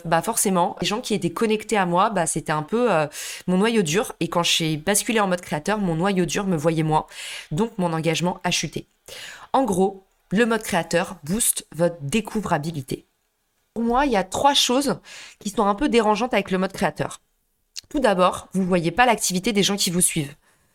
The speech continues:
Vous pouvez donc pas facilement engager, échanger avec cette audience, ni mieux la comprendre ou l'observer. Et pour moi, c'est un peu la base de la création de contenu.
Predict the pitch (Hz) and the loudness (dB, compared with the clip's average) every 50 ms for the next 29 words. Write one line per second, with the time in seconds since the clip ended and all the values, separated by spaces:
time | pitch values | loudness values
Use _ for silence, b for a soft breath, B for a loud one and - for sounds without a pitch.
0 | _ _ _ _ _ 180 185 180 - 196 185 196 185 - 180 180 175 190 220 220 | _ _ _ _ _ -4 -4 -2 -2 0 2 2 2 2 0 -2 0 0 0 2
1 | - 208 208 - - 202 196 202 220 220 208 175 175 175 175 160 170 202 202 208 | 2 0 0 0 2 2 2 4 4 2 2 2 2 2 2 2 2 4 4 6
2 | 214 214 220 214 B B B B B 160 175 - - 202 196 175 202 196 170 165 | 6 4 4 0 B B B B B 2 2 4 4 2 2 2 0 0 0 0
3 | - - 165 - 180 180 165 160 208 208 214 233 226 - - 185 180 196 220 233 | 0 0 0 2 0 0 2 2 4 4 4 4 2 2 2 2 4 4 6 6
4 | 214 185 185 - 208 196 - - 214 226 220 190 185 180 175 175 - 190 180 165 | 4 4 4 0 -2 0 2 2 2 2 2 4 2 2 2 2 2 2 2 2
5 | 160 160 B B B B B B B B B B - - 165 160 160 - 190 175 | -2 -6 B B B B B B B B B B 0 2 2 2 2 0 0 2
6 | 185 202 226 240 240 233 - - 196 170 170 175 208 190 170 160 156 214 214 175 | 4 4 4 4 4 4 2 4 2 2 2 2 2 2 2 2 2 2 2 2
7 | 185 170 170 - - 190 180 196 196 190 196 185 - 175 151 147 | 2 0 0 0 -2 -2 -2 -2 -2 -2 -2 -2 -2 -2 -4 -4